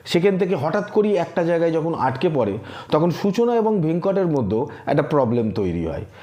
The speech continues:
এরপরে তারা দুজনেই আলাদা থাকা শুরু করে। দু হাজার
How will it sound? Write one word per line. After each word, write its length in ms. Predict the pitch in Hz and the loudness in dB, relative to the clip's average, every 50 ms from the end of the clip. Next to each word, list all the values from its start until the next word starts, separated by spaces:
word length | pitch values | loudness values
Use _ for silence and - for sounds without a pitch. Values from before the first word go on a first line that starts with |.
| - - - | -20 -6 0
এরপরে 420 | - 185 202 214 208 220 220 220 | 4 4 4 4 4 2 2 2
তারা 200 | 208 214 208 208 | 2 2 2 2
দুজনেই 520 | 170 151 165 165 185 180 147 113 101 113 147 - - - - - - - _ _ | 2 2 2 2 2 2 0 0 -2 -4 -8 -12 -18 -20 -20 -20 -20 -20 _ _
আলাদা 320 | - 147 180 196 208 202 190 | 0 2 4 4 4 4 2
থাকা 220 | - - 214 214 | 0 0 -2 -4
শুরু 260 | 202 - 208 90 87 | -4 -4 -4 -4 -4
করে। 260 | 82 78 73 65 - - - - - - - - - - - - - - - - - - | -4 -6 -8 -8 -10 -12 -14 -18 -20 -20 -20 -20 -20 -20 -20 -20 -20 -20 -20 -10 -4 0
দু 220 | 135 127 160 196 | 2 4 4 6
হাজার 240 | 226 254 254 277 262 | 6 4 4 4 2